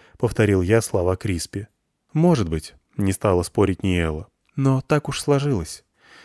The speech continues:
Мы старый мир, у нас мало детей, и мы всегда им рады. И еще», она замялась, «Криспи хочет стать наставницей вашей дочери». «Да?» слегка удивился я. «Конечно, я вас понимаю»,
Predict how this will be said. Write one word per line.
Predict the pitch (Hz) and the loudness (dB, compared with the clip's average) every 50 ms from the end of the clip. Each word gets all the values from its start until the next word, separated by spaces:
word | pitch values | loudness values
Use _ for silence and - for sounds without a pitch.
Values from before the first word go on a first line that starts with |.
| - _ _ | -20 _ _
Мы | 135 143 156 151 143 | 4 4 6 6 4
старый | - - - 156 147 139 135 131 | 0 0 0 2 2 4 2 2
мир, | 147 170 175 156 117 110 - - | 2 2 2 0 0 -2 -6 -4
у | - 110 | -2 0
нас | 117 131 127 - - | 2 2 0 0 0
мало | - 135 135 127 127 120 | 0 2 2 4 2 0
детей, | 120 123 - - 165 165 156 143 | -2 -6 -2 2 2 4 4 2
и | - - 117 110 | 0 0 0 0
мы | 117 120 | 0 0
всегда | - - - 123 117 147 147 143 | -2 -4 -6 -2 0 2 2 2
им | 131 127 | 2 2
рады. | 117 107 92 80 80 76 - - _ _ _ _ _ _ _ _ _ _ _ _ | 2 0 0 -2 -4 -10 -12 -16 _ _ _ _ _ _ _ _ _ _ _ _
И | - 160 | -2 0
еще», | 156 151 151 147 - - - 92 78 78 - _ _ _ _ _ _ _ | 0 0 0 0 -2 -2 -2 -2 -4 -4 -10 _ _ _ _ _ _ _
она | _ - 92 90 87 | _ 0 2 2 4
замялась, | 87 95 90 90 85 80 78 80 - - - _ _ _ _ - - - - - _ _ _ | 4 4 4 4 2 0 -4 -6 -10 -12 -16 _ _ _ _ -20 -20 -20 -20 -20 _ _ _
«Криспи | _ - 156 180 170 - - 131 | _ -2 0 0 0 -2 -4 -4
хочет | 120 - - 139 - - 120 - | -4 0 0 0 0 0 -6 -2
стать | - - 139 131 - - - - | 2 2 2 2 2 -4 -12 -6
наставницей | - 131 135 - - - 151 131 104 95 90 - - 107 | -4 -4 -2 -2 -2 -2 -2 0 0 -2 -4 -4 -2 -2
вашей | 98 104 101 - 127 123 | -2 -2 -2 -2 0 2
дочери». | 123 120 104 - - - 90 - - - _ _ _ _ _ _ _ _ _ _ | 2 2 2 0 -4 -8 -8 -10 -12 -14 _ _ _ _ _ _ _ _ _ _
«Да?» | - 82 82 82 82 82 90 117 160 185 - _ _ _ _ | -8 -4 -2 0 2 4 4 4 4 2 -4 _ _ _ _
слегка | _ - 147 131 - - 139 131 | _ -6 -4 -4 -2 0 2 2
удивился | 127 120 120 123 123 123 117 - - 127 | 2 2 2 2 2 2 0 0 0 2
я. | 117 117 113 113 117 - _ _ _ _ - - - - - _ _ _ _ | 2 2 2 0 -2 -8 _ _ _ _ -20 -20 -20 -20 -20 _ _ _ _
«Конечно, | - 139 139 143 151 156 143 - - - 104 | 0 2 2 4 4 2 2 0 0 -2 0
я | 110 127 | 2 2
вас | 135 139 - | 2 2 2
понимаю», | - 170 160 165 165 180 180 156 110 87 82 101 | 0 0 2 2 2 4 2 2 2 0 -2 -6